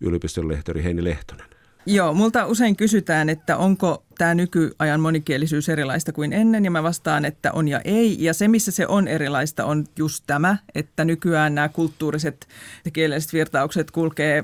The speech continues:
Speaker 2: napin painalluksella ympäri maapallon. Ja sen takia voi olla esimerkiksi, että Itä-Helsingissä on nuori, joka samaistuu kovasti korealaiseen popkulttuuriin ja puhuu sen takia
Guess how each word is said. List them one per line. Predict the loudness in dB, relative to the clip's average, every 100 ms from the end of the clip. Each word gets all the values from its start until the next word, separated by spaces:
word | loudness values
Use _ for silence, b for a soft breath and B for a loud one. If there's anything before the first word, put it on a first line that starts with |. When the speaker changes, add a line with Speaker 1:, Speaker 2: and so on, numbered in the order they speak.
| -2
Speaker 2:
napin | -2 0 0
painalluksella | 0 0 0 -4 -4 -2 0
ympäri | -2 -2 -2 -2 -2
maapallon. | 0 2 2 0 0 -2 -6 B B B B
Ja | 0 0 -2
sen | -4 -2
takia | -2 0 0 2
voi | 2
olla | 2 2
esimerkiksi, | 0 0 0 -2 -4 -2
että | -2 -2 -2
Itä-Helsingissä | 0 0 0 -2 -2 -2 -4 -2 -2
on | 0 -2
nuori, | 0 0
joka | -2 -2 -2
samaistuu | -2 -2 -2 -2 -4
kovasti | -2 -4 -4 -2 -4 -4
korealaiseen | -4 -2 0 2 0 0 -2
popkulttuuriin | -4 -4 -4 -6 -4 -2 -2 -2
ja | -2
puhuu | -4 -4 -4
sen | -4 -4
takia | -4 0 -2